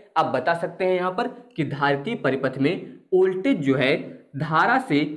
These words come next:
नब्बे अंश पीछे होता है, यानी कि नब्बे अंश पश्चगामी होता है। तो ये आप लोग यहाँ पर याद रखिएगा, आप दो प्रकार से बता सकते हैं, या तो आप बता सकते हैं धारा जो है वोल्टेज से नब्बे अंश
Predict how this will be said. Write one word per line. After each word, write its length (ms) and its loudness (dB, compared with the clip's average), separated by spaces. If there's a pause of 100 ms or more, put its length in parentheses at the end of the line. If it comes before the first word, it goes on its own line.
(100)
नब्बे 500 0
अंश 260 -4 (100)
पीछे 320 -2
होता 300 2
है, 180 2 (280)
यानी 180 0
कि 160 -4
नब्बे 460 0
अंश 360 -2 (300)
पश्चगामी 540 2
होता 260 0
है। 180 0 (280)
तो 60 -6
ये 200 -2
आप 180 0
लोग 180 -2
यहाँ 120 -2
पर 240 0 (240)
याद 240 2
रखिएगा, 360 2
आप 280 0
दो 100 2
प्रकार 320 2
से 140 -4
बता 240 2
सकते 260 -6
हैं, 200 -4 (280)
या 80 2
तो 140 0
आप 80 2
बता 200 2
सकते 280 -6
हैं 120 2
धारा 280 2
जो 140 -2
है 60 4
वोल्टेज 340 0
से 120 -4
नब्बे 300 -2
अंश 200 -2